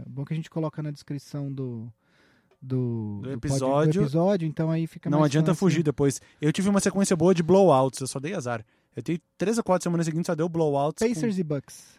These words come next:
Speaker 2: Pacers e Bucks, eu escolhi,
Speaker 1: Que é um bom
Speaker 2: exatamente,
Speaker 1: jogo.
Speaker 2: que era um bom jogo. Nessa, para essa
Speaker 1: Aliás,
Speaker 2: semana
Speaker 1: o jogo foi bom. Esse jogo foi bom. O Pacers tava li-, o Pacers virou liderando,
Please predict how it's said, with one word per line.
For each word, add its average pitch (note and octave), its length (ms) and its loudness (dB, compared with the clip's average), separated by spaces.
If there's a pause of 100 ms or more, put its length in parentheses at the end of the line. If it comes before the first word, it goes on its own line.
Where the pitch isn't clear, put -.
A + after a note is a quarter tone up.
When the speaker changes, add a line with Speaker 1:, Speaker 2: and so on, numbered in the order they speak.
Speaker 2:
Pacers D3+ 380 -2
e E3 40 -2
Bucks, B2+ 380 -6
eu B2 120 -10
escolhi, A2+ 300 -10
Speaker 1:
Que - 40 0
é A#3+ 40 0
um A3+ 60 0
bom F#3 180 2
Speaker 2:
exatamente, A#3 60 2
Speaker 1:
jogo. F3 200 0
Speaker 2:
que C#3 220 -8
era B2 120 -10
um B2+ 60 -10
bom C#3+ 120 -8
jogo. C3 320 -8 (1400)
Nessa, F3+ 640 -2
para F#3 220 0
essa G#3 180 -2
Speaker 1:
Aliás, A3+ 220 6
Speaker 2:
semana E4+ 120 6
Speaker 1:
o - 20 6
jogo E4 180 4
foi F4+ 140 2
bom. B3+ 280 4 (280)
Esse A#3+ 260 0
jogo C4+ 160 2
foi D#4 160 -4
bom. A#3+ 260 2 (140)
O F#3 40 -10
Pacers A#3+ 480 0
tava A#3 280 -2
li-, A3+ 240 -6
o G#3+ 180 -6
Pacers B3+ 380 -2
virou A#3+ 260 6
liderando, C#4+ 720 0